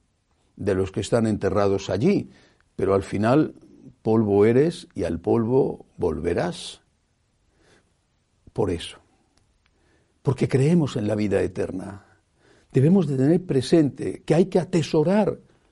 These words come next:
los mejores bienes para el cielo, no comprando cosas, sino con la caridad.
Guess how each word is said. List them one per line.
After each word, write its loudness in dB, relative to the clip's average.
los 4
mejores 2
bienes 0
para -4
el -4
cielo, -4
no 2
comprando 2
cosas, -2
sino -6
con -4
la -4
caridad. -4